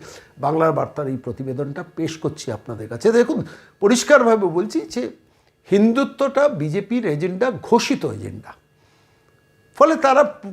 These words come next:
প্রকাশ্যে সেটা স্বীকার করে, অসুবিধে কিছু নেই। কিন্তু তৃণমূল কংগ্রেস কেন মুসলিম জনগোষ্ঠীকে তোষণ তুষ্টীকরণ করাটা তাদের এজেন্ডা, এটা প্রকাশ্যে বলতে পারে না, অথচ কাজে করে?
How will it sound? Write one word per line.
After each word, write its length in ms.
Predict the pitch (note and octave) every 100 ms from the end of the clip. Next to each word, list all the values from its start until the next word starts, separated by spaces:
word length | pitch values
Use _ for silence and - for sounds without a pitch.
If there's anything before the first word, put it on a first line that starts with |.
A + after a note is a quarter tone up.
| -
প্রকাশ্যে 440 | G#3+ B3+ B3 - -
সেটা 200 | C4 A#3+
স্বীকার 460 | - C4+ D4 F#3+
করে, 300 | - A2 G2+ G2+ _
অসুবিধে 420 | - - A#3 A#3+ G#3
কিছু 260 | - - A2
নেই। 100 | B2 _ _ _ _ _ _ _ _ _ _ -
কিন্তু 260 | C4+ D4 G#3+ - -
তৃণমূল 400 | B3 D#4+ F4+ D#4+
কংগ্রেস 360 | C#4+ C#4+ A3+
কেন 580 | - A3+ A#3 E3 C#3 A#3 - _ _ D3
মুসলিম 560 | E3 F3 - C4 D4
জনগোষ্ঠীকে 840 | F3 F3 G3+ G#3 - - G#3+ A#3
তোষণ 580 | A#3 - D3+ - G3 G#3+
তুষ্টীকরণ 720 | - G3 - G3 F#3 F#3+ A3
করাটা 400 | G#3 C#3 D3 D#3
তাদের 320 | F#3 G3 A3 B3
এজেন্ডা, 600 | D#3+ F#3+ D4+ A#3 B2 A#2 - _ _ _ _ _ _ -
এটা 240 | A#3+ A#3 A#3+
প্রকাশ্যে 400 | D#3+ B2+ B2 -
বলতে 280 | A2 A#2 A#2
পারে 200 | A2 C#3
না, 80 | F#3+
অথচ 300 | G#3 B3 A#3
কাজে 320 | D3+ A2 G#2
করে? 200 | -